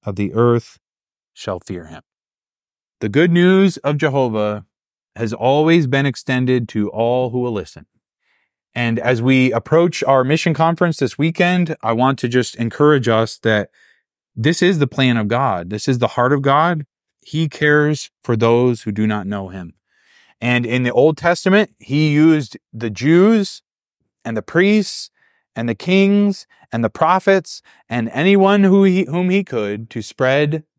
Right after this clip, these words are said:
the good news of his name and his word and his truth. And in the New Testament, he uses anyone whom he can, Jew or Gentile alike. And in the Old Testament, Gentiles too were used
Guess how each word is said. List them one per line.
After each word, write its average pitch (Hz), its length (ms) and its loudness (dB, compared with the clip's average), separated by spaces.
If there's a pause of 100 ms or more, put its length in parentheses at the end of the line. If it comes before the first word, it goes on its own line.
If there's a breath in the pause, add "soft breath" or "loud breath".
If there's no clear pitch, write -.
the 107 100 -6
good 117 180 4
news 117 280 2
of 104 340 -8 (240)
his 117 280 -2
name 95 380 -2 (120)
and 98 100 -8
his 117 160 0
word 110 400 0
and 98 120 -8
his 113 160 -2
truth. 104 340 -2 (560 loud breath)
And 139 140 -2
in 151 180 0
the 143 60 -2
New 156 140 0
Testament, 190 640 -2 (400 soft breath)
he 160 320 2
uses 135 600 0
anyone 208 580 2
whom 190 360 0
he 190 180 0
can, 92 500 -8
Jew 147 320 2
or 156 160 4
Gentile 160 540 0
alike. 131 460 0
And 101 120 -4
in 110 80 2
the 123 100 4
Old 139 160 2
Testament, 165 440 -2
Gentiles 156 640 0
too 151 180 0
were 98 140 0
used 113 440 0